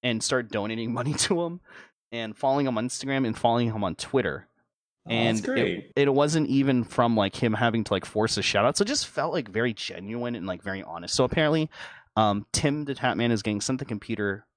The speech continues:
Speaker 1: this weekend or sometime in the next week or so. Um, he's gonna sign the computer.
Speaker 2: Oh, wow.
Speaker 1: And then they're gonna send it to Brady. And then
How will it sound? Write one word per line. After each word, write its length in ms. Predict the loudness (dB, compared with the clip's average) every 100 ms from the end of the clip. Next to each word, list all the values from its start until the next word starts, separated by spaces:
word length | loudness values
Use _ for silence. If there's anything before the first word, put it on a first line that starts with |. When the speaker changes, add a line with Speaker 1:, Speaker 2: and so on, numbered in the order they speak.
| _ _
Speaker 1:
this 240 | -2 -2
weekend 500 | -10 -12 -10 -12 -12 -20 _
or 240 | -4 -4 -8 _
sometime 500 | -10 -6 -6 -6 -6
in 80 | -6
the 80 | -6
next 260 | -6 -8 -10
week 220 | -10 -8
or 80 | -8
so. 320 | -4 -6 -8 -14 -20 _ _ -6
Um, 400 | -4 -6 -10 -18 _ _ _ _
he's 220 | -4 -2 0
gonna 180 | 0
sign 460 | -2 -4 -2 -2 -2
the 80 | -4
computer. 640 | -8 -12 -10 -10 -6 -8 -10 _ _ _ _ _ _ _
Speaker 2:
Oh, 140 | -6 -6
wow. 360 | -4 -6 -4
Speaker 1:
And 160 | -4 -2
then 160 | -2 0
they're 100 | 0
gonna 160 | 0
send 260 | 2 2 2
it 80 | 0
to 80 | -4
Brady. 560 | 0 2 2 0 -2 0
And 160 | 2
then 220 | 2 0